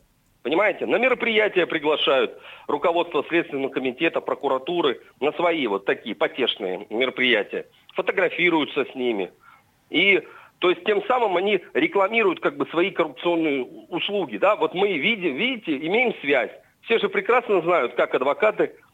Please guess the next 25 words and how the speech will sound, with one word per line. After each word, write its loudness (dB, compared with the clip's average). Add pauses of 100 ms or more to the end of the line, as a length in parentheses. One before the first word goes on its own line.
(280)
дела 0 (340)
решают, 2
да? 0
Ну, 0
решалы. 0 (480)
Вот 0
они 4
показывают: 0
«Смотрите, 0
мы 2
можем 0
с -16
ним 0
вот -2
так 0
вот -2
прийти -2
за 4
ручку -4
поздороваться». -2 (500)
Ну, 0
и -2
то 2
же -2
самое 2